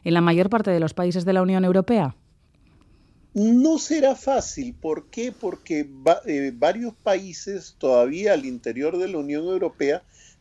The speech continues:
Speaker 2: tienen una economía dependiente de, eh, combustibles fósiles y t-, sobre todo de los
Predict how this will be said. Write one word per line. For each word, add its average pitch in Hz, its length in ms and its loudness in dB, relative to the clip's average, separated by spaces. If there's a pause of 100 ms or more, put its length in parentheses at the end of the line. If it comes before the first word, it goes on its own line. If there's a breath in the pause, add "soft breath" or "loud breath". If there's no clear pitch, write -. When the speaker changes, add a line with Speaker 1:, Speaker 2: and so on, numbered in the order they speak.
Speaker 2:
tienen 196 320 2
una 240 240 0
economía 175 720 -2
dependiente 135 1400 0 (360 soft breath)
de, 160 560 10
eh, 127 640 6
combustibles 160 800 -2
fósiles 127 640 -4
y 139 100 -4
t-, - 200 -14
sobre 123 340 2
todo 233 380 2
de 147 100 2
los 117 200 -4